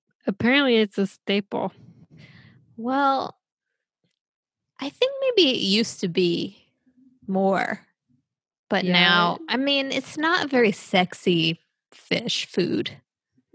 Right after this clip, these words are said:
Speaker 1: No, it doesn't sound like it,
Speaker 2: It's
Speaker 1: based
Speaker 2: not
Speaker 1: on the
Speaker 2: like
Speaker 1: name and that it's bland.
Speaker 2: Yeah, like Clams Casino, you know, that's like,
Speaker 1: <laughs>
Speaker 2: ooh, hell yeah. Lobster bisque.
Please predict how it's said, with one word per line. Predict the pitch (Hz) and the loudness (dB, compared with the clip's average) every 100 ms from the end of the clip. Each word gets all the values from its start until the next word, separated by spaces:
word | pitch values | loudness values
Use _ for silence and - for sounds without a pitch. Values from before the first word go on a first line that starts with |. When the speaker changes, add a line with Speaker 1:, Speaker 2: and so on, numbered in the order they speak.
| _ - | _ -10
Speaker 1:
No, | 190 220 220 185 | -2 0 2 0
it | 190 185 | -4 -4
doesn't | 214 214 202 | -2 -2 -2
sound | 214 226 226 | 0 2 2
like | 175 170 | 0 0
it, | 190 190 - | -2 -2 -4
Speaker 2:
It's | - - - | -14 -20 -6
Speaker 1:
based | 202 202 | -2 0
Speaker 2:
not | 269 285 285 | 4 4 4
Speaker 1:
on | 196 | 2
the | |
Speaker 2:
like | 262 233 | 4 4
Speaker 1:
name | 196 196 196 | 4 2 0
and | 185 180 | 0 -2
that | 180 | -2
it's | 185 180 - | -4 -6 -14
bland. | 175 175 190 170 180 190 - | -6 -2 0 0 -2 -4 -6
Speaker 2:
Yeah, | 226 220 214 190 175 - - | 0 4 4 2 -2 -14 -4
like | 196 180 - - - | -2 -2 -4 -16 -14
Clams | - 208 202 202 208 202 - | -8 0 2 4 2 0 -4
Casino, | - 190 - 214 196 190 151 160 214 226 | -4 -4 -2 0 2 2 -2 -6 -8 -8
you | - 196 | -2 0
know, | 185 170 | 0 -2
that's | 175 180 196 - | -2 -2 -2 -2
like, | 175 175 | -2 0
Speaker 1:
<laughs> | - - | -2 2
Speaker 2:
ooh, | 240 294 254 - - | 4 6 4 4 0
hell | - - - - 240 | -2 -4 -6 -2 -2
yeah. | 220 160 - - 233 _ _ _ _ _ _ _ - | -2 -2 -2 -2 -6 _ _ _ _ _ _ _ 0
Lobster | 190 190 196 - - 190 | 4 6 4 -2 0 0
bisque. | 175 202 196 - - - - - | 2 0 0 -2 -8 -8 -8 -8